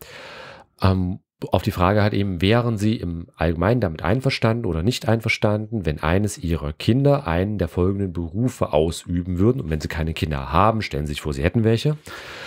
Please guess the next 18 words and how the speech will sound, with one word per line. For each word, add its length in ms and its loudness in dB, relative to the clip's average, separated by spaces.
Und 460 0
das 120 -4
fand 140 4
ich 60 -2
sehr 120 4
spannend. 320 -2
Also 260 0
wir 120 0
haben 160 0
halt 160 -2
eben 300 -2
so 120 0
eine 80 0
Übersicht 400 0
von, 180 2
ich 140 -14
bin 140 -6
einverstanden, 840 0